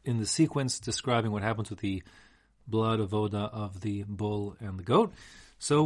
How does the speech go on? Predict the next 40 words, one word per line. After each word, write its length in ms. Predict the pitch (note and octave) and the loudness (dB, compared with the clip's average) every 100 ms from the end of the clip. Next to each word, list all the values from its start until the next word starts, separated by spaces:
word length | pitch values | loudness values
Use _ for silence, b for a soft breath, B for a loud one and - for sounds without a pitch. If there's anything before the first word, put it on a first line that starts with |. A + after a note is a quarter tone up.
| D3 | 2
when 80 | C3 | -2
we 80 | B2 | 0
left 240 | D3+ E3 | 0 2
off, 220 | D#3+ D#3 - | 2 2 0
the 100 | B2 | -4
Kohen 260 | C#3 C3 | -2 0
Gadol 300 | B2+ C3+ C3+ | 2 2 2
was 140 | A#2+ - | 0 -2
standing 640 | C3 B2+ B2 B2 B2 A#2 b b _ | -2 0 0 0 -2 -6 b b _
in 120 | B2 A#2+ | -4 -4
front 460 | - B2+ B2 - | 0 0 0 -2
of 140 | - A2 | -6 -2
the 100 | A2+ | 0
golden 320 | A#2+ A#2+ B2 | 2 2 2
altar. 380 | C3 C3 G2 E2+ | 2 2 -2 -8
He 160 | - | -2
had 80 | A2 | -2
applied 640 | - - B2 A#2+ A#2+ A#2 b b b _ - | -2 -2 2 2 2 -2 b b b _ -2
with 80 | |
his 140 | A#2 - | -2 0
finger 300 | B2 A#2 A#2 | 0 0 0
to 80 | - | -4
the 80 | |
four 280 | - - A#2+ | -6 -2 -2
corners 580 | - B2+ A#2+ A#2+ A2+ - b b b b - | 0 0 2 2 0 -4 b b b b -2
of 360 | A2+ G2 F#2 - b b b b b b b b - | 0 0 -8 -14 b b b b b b b b -6
the, 240 | G#2+ G#2 | -2 0
uh, 160 | G2+ G2 | 0 -2
the 80 | G2 | -2
golden 240 | G#2+ A2 | 0 2
altar, 480 | A#2+ C3+ - D3 D3 C3+ | 2 2 0 -2 -4 -8
the 240 | G#2 A2 | -6 -4
blood 320 | G2 A2+ A#2 | 0 0 0
of 100 | G2 | -2
the 80 | G2 | -6
combined 600 | - G2+ G#2+ G#2+ G2+ F2+ - _ _ _ _ _ _ | -6 -2 0 0 -2 -8 -12 _ _ _ _ _ _
goat 420 | - A#2 A2 - - _ _ | 0 2 0 -4 -16 _ _
and 280 | A2 G#2 F#2 | -4 -4 -2
bull 180 | G#2 G2+ | -4 -4
together. 480 | G2+ G#2 G2+ G3+ | -4 -4 -2 -2